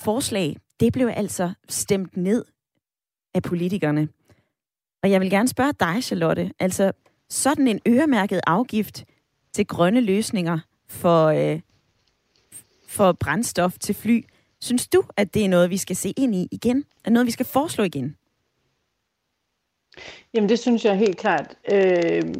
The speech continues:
Speaker 2: jeg, jeg køber ikke præmissen om det her med, at man kan være, man,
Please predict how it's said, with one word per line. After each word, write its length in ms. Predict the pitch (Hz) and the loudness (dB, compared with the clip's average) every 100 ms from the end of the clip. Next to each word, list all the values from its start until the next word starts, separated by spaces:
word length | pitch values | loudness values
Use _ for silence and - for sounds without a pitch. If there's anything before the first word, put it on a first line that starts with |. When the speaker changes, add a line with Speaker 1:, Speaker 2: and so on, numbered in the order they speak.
| - | -10
Speaker 2:
jeg, 220 | - 180 156 | -2 -2 -2
jeg 140 | 180 | -6
køber 280 | - 254 226 | -2 0 2
ikke 160 | 214 214 | 0 -2
præmissen 420 | 220 214 202 208 | -4 -4 -4 -4
om 80 | 170 | -2
det 140 | 175 | -2
her 120 | 190 | -2
med, 140 | 180 185 | 0 0
at 120 | 175 | 0
man 100 | 165 | -4
kan 260 | - 170 151 | -4 -2 -2
være, 260 | 151 - | -4 -4
man, 200 | - 151 | -6 -6